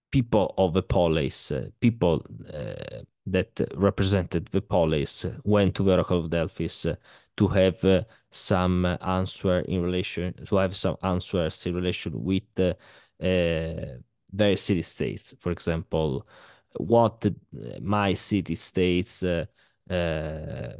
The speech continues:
should, uh, uh, should do in relation with, uh, this type of situation. And the Oracle of Delphi explain a general answer that, uh, uh, a lot of way,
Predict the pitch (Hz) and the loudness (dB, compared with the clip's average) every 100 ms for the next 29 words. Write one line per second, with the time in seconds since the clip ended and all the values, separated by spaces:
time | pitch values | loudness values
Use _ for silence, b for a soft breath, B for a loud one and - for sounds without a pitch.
0 | - _ _ _ _ _ - - 117 107 | -20 _ _ _ _ _ -4 0 4 4
1 | 101 113 92 90 78 - _ - 92 87 | 4 2 4 4 2 -2 _ -10 -4 -4
2 | 82 82 80 80 71 - 50 101 - 98 | -4 -6 -6 -8 -10 -12 -16 -20 -18 -12
3 | - 113 107 120 113 - _ b b _ | -2 -2 4 6 8 6 _ b b _
4 | _ - 101 95 98 101 - 98 87 95 | _ -4 0 2 4 2 0 -2 0 0
5 | 92 - 95 87 - 82 92 92 - 82 | -2 -2 0 0 -4 -6 -2 -2 -2 -8
6 | - 82 82 - - 85 - - - 98 | -4 -2 -2 -4 -4 -4 -4 -10 0 2
7 | 95 - 104 - - 117 127 131 104 123 | 2 0 -8 -14 -6 -2 4 6 6 4
8 | 120 101 92 - 87 101 - - - 104 | 2 2 0 -2 -4 -2 -4 -8 -2 2
9 | 92 87 87 78 - _ _ - 95 95 | 4 2 0 -2 -8 _ _ -4 -4 -2
10 | 107 110 104 110 117 90 87 - 95 95 | 4 6 8 6 6 4 0 0 0 0
11 | - 87 85 _ 92 90 87 - _ _ | 0 -4 -4 _ -2 0 -2 -6 _ _
12 | _ _ 92 90 85 80 76 - 95 92 | _ _ 0 0 2 -2 -4 -2 0 0
13 | 101 - 104 92 85 85 82 | -2 -4 -2 0 2 0 -4